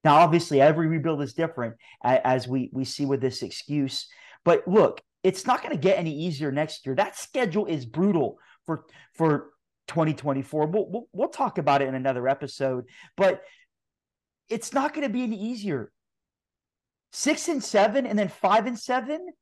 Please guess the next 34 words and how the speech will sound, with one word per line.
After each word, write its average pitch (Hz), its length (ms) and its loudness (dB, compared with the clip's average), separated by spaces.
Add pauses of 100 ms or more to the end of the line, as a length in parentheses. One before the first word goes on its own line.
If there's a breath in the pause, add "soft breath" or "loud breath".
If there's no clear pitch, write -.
(380)
is 190 200 4
not 240 280 4
the 269 60 -2
progression 190 580 2
that 170 120 -2
we're 156 100 -4
looking 175 360 -4
for 135 380 -2 (380 soft breath)
as 147 220 2
Gator 160 260 0
Nation. 160 400 -4
Now, 185 240 -2
let 254 120 -4
me 311 80 -12
just - 300 -10
end 180 180 4
this 170 200 -4
with 202 120 -4
saying 139 340 0
that. 113 280 0 (680)
Neil, 202 240 4
Chris, 202 380 0
I'm 214 140 0
actually - 240 -8
gonna 220 120 -4
ask - 180 -6
you 175 60 -8
a 160 40 -14
question. 160 520 -2 (540)
Do 135 100 -2
you 269 120 4
think 262 520 0
our 165 180 8
expectations 180 1400 2